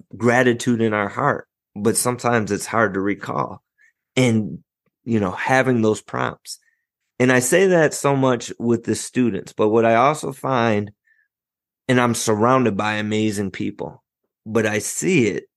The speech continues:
and I see it in myself. Sometimes we need those reminders too, because, you know, when, when you're a teacher, when you're an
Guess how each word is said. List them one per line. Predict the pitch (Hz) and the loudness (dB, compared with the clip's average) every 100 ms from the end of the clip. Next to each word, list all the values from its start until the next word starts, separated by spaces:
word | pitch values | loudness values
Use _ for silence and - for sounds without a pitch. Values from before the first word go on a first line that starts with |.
| _ _ _ 117 | _ _ _ -2
and | 110 | -2
I | |
see | 107 - 135 | 0 2 2
it | 98 | 2
in | |
myself. | 113 113 - 131 107 - _ _ _ _ _ _ _ | 2 0 2 0 -2 -6 _ _ _ _ _ _ _
Sometimes | - - - 151 147 143 113 104 | -12 -6 -2 -2 0 2 2 -2
we | 101 110 131 | 0 2 4
need | 123 110 | 4 2
those | 90 67 67 | 0 -2 -2
reminders | 87 80 80 90 87 - | -8 -8 -10 -10 -10 -10
too, | - 110 - _ _ _ _ _ | -8 -8 -10 _ _ _ _ _
because, | 113 107 113 104 101 98 | -2 2 2 2 0 -2
you | 107 | -2
know, | 107 | 0
when, | 107 113 123 | 2 2 2
when | 120 120 | 2 2
you're | 131 139 | 4 2
a | 151 | 2
teacher, | 139 120 98 98 104 | -2 -4 -4 -4 -2
when | 104 113 | 0 0
you're | 120 123 | 2 4
an | 113 | 2